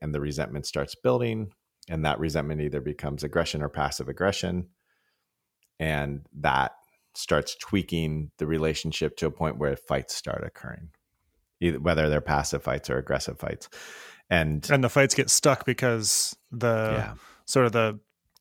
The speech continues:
Speaker 2: the meta process in the fight is trying to minimize the other person's anger rather than hearing them and being with them and fully receiving them and staying within oneself and one's needs.
Speaker 1: Right.
Speaker 2: And
Speaker 1: That's right.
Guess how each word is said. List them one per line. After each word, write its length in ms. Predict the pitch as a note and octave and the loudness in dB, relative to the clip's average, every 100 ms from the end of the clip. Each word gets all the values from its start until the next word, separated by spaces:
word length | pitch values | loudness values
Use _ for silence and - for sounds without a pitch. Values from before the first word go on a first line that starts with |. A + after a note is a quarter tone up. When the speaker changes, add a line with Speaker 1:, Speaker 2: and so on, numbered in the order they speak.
| _ - | _ -2
Speaker 2:
the 140 | C#3 | 2
meta 260 | C3 C3+ C3 | 6 6 6
process 460 | - C3 B2 C3 C3 | 6 6 6 4 4
in 60 | |
the 80 | B2 | 2
fight 260 | - B2+ A#2+ | 4 4 4
is 240 | A#2+ A2+ | 2 0
trying 260 | - C3+ B2 | 4 4 4
to 60 | |
minimize 440 | A#2 B2 A#2 A2+ A2 | 2 2 4 2 2
the 80 | A#2 | 0
other 120 | A2 | 0
person's 360 | A#2 A2 G#2 - | 0 0 -2 2
anger 460 | C#3+ B2 A2 A2 - - | 4 4 2 0 -6 0
rather 260 | B2+ A#2+ A2+ | 4 4 4
than 500 | A#2 A2+ A2 G#2+ - _ | 2 0 -2 -6 -12 _
hearing 400 | - - C#3 B2+ | -2 6 6 6
them 340 | A2+ G#2+ A2 - | 2 -2 -4 -6
and 120 | B2 | -2
being 220 | A2+ A#2+ A#2 | 4 4 4
with 160 | G#2+ | 0
them 380 | A2 G#2+ G#2 F2+ - | 0 -2 -6 -12 -6
and 100 | B2 | -4
fully 260 | - B2+ A2+ | 2 2 2
receiving 460 | G#2 - A#2 G#2+ | 2 2 2 -2
them 260 | G#2 G#2+ G#2 - - - _ - | -4 -8 -10 -16 -20 -20 _ 0
and 120 | A#2+ | 2
staying 520 | - B2+ A#2 A2+ A2 | 4 6 6 6 2
within 320 | G#2+ A2 A#2 A2 | 0 0 0 0
oneself 720 | A2 G#2+ B2 A2 G#2 - - _ _ | 0 2 4 2 2 -6 -20 _ _
and 220 | - A2+ A2 | 0 0 0
one's 240 | A2 G2+ | -4 -2
needs. 440 | A2+ A2+ A2 - - _ - - _ - | 0 0 0 -4 -6 _ -20 -20 _ -4
Speaker 1:
Right. 220 | D#2+ F#2 | 0 2
Speaker 2:
And 340 | A#2 A2+ A2 G#2 | 4 2 0 -6
Speaker 1:
That's 180 | - | -8
right. 100 | D2+ | -8